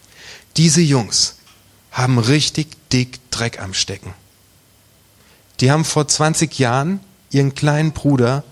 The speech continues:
in die Sklaverei verkauft, dem Vater erzählt, ein wildes Tier hätte ihn aufgefressen, und zwanzig Jahre lang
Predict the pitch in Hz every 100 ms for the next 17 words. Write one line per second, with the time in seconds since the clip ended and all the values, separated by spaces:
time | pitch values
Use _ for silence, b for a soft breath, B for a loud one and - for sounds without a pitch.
0 | b b b b b _ _ _ - 123
1 | 123 - 131 117 117 113 123 143 - 160
2 | 190 - - _ _ _ _ _ - 139
3 | - 170 180 147 117 123 - 135 151 180
4 | B B 131 123 139 131 - - 160 131
5 | 120 117 117 113 - 123 - 123 - 160
6 | 185 B B B B B B - 156 -
7 | - 151 170 175 - 175 170 - 131 131
8 | 123 117 -